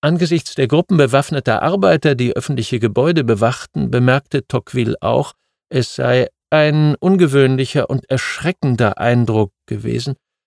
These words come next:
zu sehen, dass die Besitzlosen die alleinigen Beherrscher dieser ungeheuren und überaus reichen Stadt waren. Die Stadt war sozusagen auf links gewendet.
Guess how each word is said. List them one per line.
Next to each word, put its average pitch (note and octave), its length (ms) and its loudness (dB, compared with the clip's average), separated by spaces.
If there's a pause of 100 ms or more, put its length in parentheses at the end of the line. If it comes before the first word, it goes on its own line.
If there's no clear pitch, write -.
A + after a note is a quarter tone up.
(180)
zu D#3+ 160 0
sehen, D#3+ 360 2
dass G3 180 2
die E3 120 -2
Besitzlosen C#3+ 1080 0
die C#3+ 160 -2
alleinigen F3 600 2
Beherrscher C#3+ 680 0
dieser G#2+ 420 -8
ungeheuren A#2+ 760 2 (140)
und C3 220 -2
überaus C3+ 520 -2
reichen A2 500 0
Stadt - 380 -6
waren. - 320 -14 (1500)
Die A2+ 160 2
Stadt - 640 -6
war B2 260 0
sozusagen A#2+ 600 -4
auf - 220 -6
links G2+ 400 0
gewendet. - 600 -10